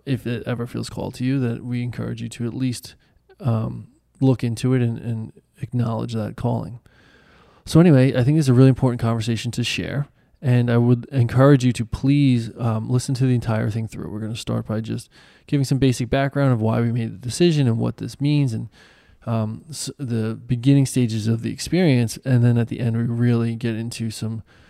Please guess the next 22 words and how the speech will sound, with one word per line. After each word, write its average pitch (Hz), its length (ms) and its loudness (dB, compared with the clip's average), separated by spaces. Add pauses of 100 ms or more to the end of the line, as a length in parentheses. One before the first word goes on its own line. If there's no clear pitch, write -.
(140)
some 110 240 -6
bigger 120 280 2
takeaways 113 640 -6
and 110 120 -10
some 107 320 -12 (500)
really 123 240 4
deep 113 260 -4
stuff - 540 -10
that's, 113 380 -8
um, 98 400 -12 (160)
very 117 340 0
important. 107 480 -8
So 110 200 -8 (920)
I 139 80 2
encourage 120 320 2
you 120 200 0
to - 140 -2
listen 117 220 -2
all 117 200 -2
the 120 80 0
way 123 120 2
through. 147 280 -4